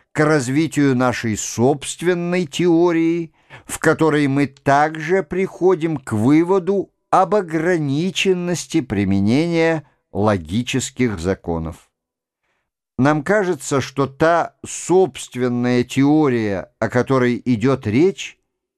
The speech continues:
о границах и смысле логических законов, и центральным ядром которой является учение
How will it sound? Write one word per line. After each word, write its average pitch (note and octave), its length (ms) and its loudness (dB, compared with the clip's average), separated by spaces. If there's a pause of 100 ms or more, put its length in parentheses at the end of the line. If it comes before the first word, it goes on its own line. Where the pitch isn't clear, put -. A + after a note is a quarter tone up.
(160)
о B2+ 120 4
границах C3+ 960 -2
и C3+ 120 4
смысле B2+ 920 -2
логических A2+ 840 -2
законов, A2+ 680 -2 (800)
и F#3 140 2
центральным G3+ 1000 0
ядром F#3+ 600 0
которой B2+ 720 -4
является D3 680 2
учение D3 840 0